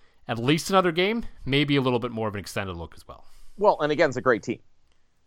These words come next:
Speaker 2: right?
Speaker 1: Mm-hmm.
Speaker 2: And, and, and the biggest thing is, is he didn't turn the ball over. He didn't make bad reads. He threw the ball away when he needed to. Like,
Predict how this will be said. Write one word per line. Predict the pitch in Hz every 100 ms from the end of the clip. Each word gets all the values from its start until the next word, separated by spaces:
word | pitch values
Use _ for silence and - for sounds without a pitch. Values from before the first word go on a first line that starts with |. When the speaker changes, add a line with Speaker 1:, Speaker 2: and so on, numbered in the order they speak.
| -
Speaker 2:
right? | 120 135
Speaker 1:
Mm-hmm. | 139
Speaker 2:
And, | 143
and, | 143 147
and | 131
the |
biggest | 175 214 -
thing | 175
is, | 127 117
is | 110
he | -
didn't | 143 135 175 185
turn | 175 165
the |
ball | 113 110 110
over. | 110 110
He | 101
didn't | 101 131 190
make | 143 139 -
bad | 117 117 104
reads. | 104 104 101
He | 104
threw | - 160
the | 220
ball | 156 131 131
away | 120 117
when | 113 98
he | 110
needed | 101 104 104 92
to. | 107 98
Like, | 92 92 92